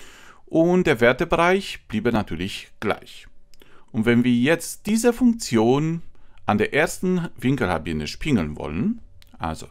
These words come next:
das wäre jetzt wieder die erste Winkelhalbierende und so sieht dann die gespiegelte Funktion,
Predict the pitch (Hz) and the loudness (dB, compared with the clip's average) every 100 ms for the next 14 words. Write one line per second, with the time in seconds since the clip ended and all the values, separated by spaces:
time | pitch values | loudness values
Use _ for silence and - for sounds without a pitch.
0 | - 92 - 95 87 87 - 85 82 64 | -10 -8 -4 -4 -2 -4 -6 -6 -6 -8
1 | 57 - - 113 175 208 190 185 190 190 | -12 -12 -8 -6 -4 -4 -4 -4 -2 0
2 | 196 214 - - - - - - - 123 | 0 -4 -10 -20 -20 -20 -20 -6 2 6
3 | 127 127 - 120 131 131 123 101 104 98 | 6 4 2 0 2 0 0 2 2 -2
4 | 98 95 92 - 95 87 82 - 87 - | -6 -4 -6 -4 -6 -6 -8 -12 -16 -6
5 | 98 165 247 | -2 2 2